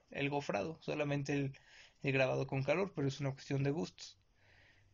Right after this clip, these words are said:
Y en lo que viene adelante vamos a utilizar un floroncito muy pequeño, eh, muy económico, que es de los que hacemos nosotros, eh, al Lanza y Handmade, que cuesta trescientos cincuenta pesos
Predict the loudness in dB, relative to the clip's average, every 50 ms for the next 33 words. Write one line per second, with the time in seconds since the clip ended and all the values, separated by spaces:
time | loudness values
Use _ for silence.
0 | _ _ -20 _ _ 0 2 4 4 4 4 4 4 4 4 4 4 4 4 4
1 | 6 4 4 4 4 4 4 4 2 0 -2 -2 -2 -4 -4 -2 2 2 2 2
2 | 2 0 0 0 2 2 2 0 0 0 0 0 0 0 -2 0 -2 -2 0 0
3 | 0 2 2 2 2 0 -2 -12 -20 -20 -20 -20 -20 _ _ _ _ _ -8 -4
4 | -4 -4 -4 -4 0 0 2 4 4 4 4 2 0 0 2 2 2 4 2 2
5 | 0 -2 -2 -2 -2 0 0 -2 -2 -2 -4 -6 -8 -12 -6 -2 -2 0 0 0
6 | 0 -2 -4 -6 -10 -12 -12 -12 -14 _ -12 -10 -4 0 0 2 2 2 2 0
7 | 0 0 2 0 0 2 0 0 0 0 -2 -6 -8 -10 -10 -12 -12 -14 -18 -20
8 | -20 -12 -4 -2 0 2 2 2 0 0 0 0 0 0 2 0 0 2 2 2
9 | 2 0 -2 -4 _ _ _ -20 -20 _ -20 -20 -20 -20 -20 -20 -20 _ _ _
10 | _ _ -6 -6 -4 0 2 0 0 2 2 4 4 4 2 2 0 0 0 0
11 | 0 0 0 0 0 -2 -2 0 0 0 2 2 0 2 2 0 0 2 0 -2
12 | 0 0 -2 -2 -2 -4 -10